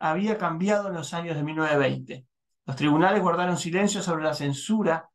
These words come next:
y los estudios temieron la proliferación de censores gubernamentales.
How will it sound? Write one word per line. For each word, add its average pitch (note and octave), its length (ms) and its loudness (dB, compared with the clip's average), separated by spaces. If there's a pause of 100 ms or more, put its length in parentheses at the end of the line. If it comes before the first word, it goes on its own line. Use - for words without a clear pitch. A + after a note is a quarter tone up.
(180)
y - 120 -2
los B3+ 140 2
estudios B3 360 2
temieron G3 400 0
la E3 160 0
proliferación F3+ 840 -2
de - 200 -6
censores D3 560 0
gubernamentales. D3 920 -2